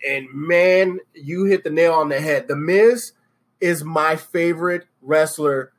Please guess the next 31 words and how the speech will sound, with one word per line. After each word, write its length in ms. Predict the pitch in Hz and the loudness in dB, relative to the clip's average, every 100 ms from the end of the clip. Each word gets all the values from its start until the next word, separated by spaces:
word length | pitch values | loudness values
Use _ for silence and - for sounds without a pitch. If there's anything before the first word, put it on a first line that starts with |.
| _ _ _ _ - | _ _ _ _ -4
ever. 480 | 156 147 123 92 _ | 0 0 -4 -10 _
And, 340 | 139 135 135 - | -8 -6 -8 -8
and 120 | 143 | -4
I 120 | 143 175 | 0 0
will 120 | 160 | 0
go 200 | 165 165 | 2 4
on 180 | 156 151 | 2 0
re-, 260 | 160 - | 0 0
record, 400 | 139 160 147 127 | -2 0 -2 -4
not 240 | 147 175 127 | -4 -4 -4
ever. 400 | 123 120 120 _ _ | -6 -6 -12 _ _
Let's 160 | 139 147 | -8 -2
go 160 | 151 | -2
back. 340 | 143 110 104 _ _ _ _ _ _ - - _ - | -2 -4 -6 _ _ _ _ _ _ -20 -20 _ -14
Take 220 | 143 135 | -8 -2
that 180 | 151 139 | -2 0
back. 180 | 127 127 | -2 -2
He's 140 | 175 | -2
my 140 | 175 156 | -2 -2
favorite 380 | - 180 175 | 2 2 2
wrestler 440 | 151 165 156 165 156 | 0 -2 0 -2 -4
right 360 | 131 139 143 | -2 -2 -2
now 360 | 131 131 113 107 | -4 -6 -6 -8
because 540 | 143 143 165 160 147 135 | -10 -10 -2 0 0 -4
he 260 | 147 170 | -12 -10
is 300 | 160 170 147 | -4 -2 -2
that 320 | 139 147 147 - | -2 -2 -2 0
total 260 | 160 143 | 2 2
package. 560 | 143 143 135 120 104 - _ _ | -2 -4 -4 -8 -18 -20 _ _
He 340 | _ 170 170 165 | _ -8 -8 -2
is 480 | 165 156 139 - | 2 2 2 -6